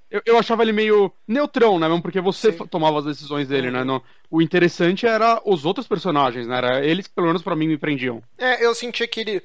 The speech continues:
Speaker 2: É, é, eu, eu, eu, eu concordo com o que você disse. O Shepard,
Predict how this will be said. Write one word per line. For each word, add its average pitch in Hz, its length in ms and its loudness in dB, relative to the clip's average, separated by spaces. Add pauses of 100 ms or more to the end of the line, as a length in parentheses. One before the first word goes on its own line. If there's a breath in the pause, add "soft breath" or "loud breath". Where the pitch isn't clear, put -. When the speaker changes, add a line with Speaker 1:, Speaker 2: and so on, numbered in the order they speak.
(100)
Speaker 2:
É, 196 300 -4
é, 220 40 0 (140)
eu, 214 160 -4
eu, 208 280 -2
eu, 185 260 -2 (100)
eu 143 720 -4 (140)
concordo 160 440 -2
com - 40 -12
o - 0 -
que - 60 -16
você 147 100 -8
disse. 120 320 -14
O 131 60 -12
Shepard, 190 480 -2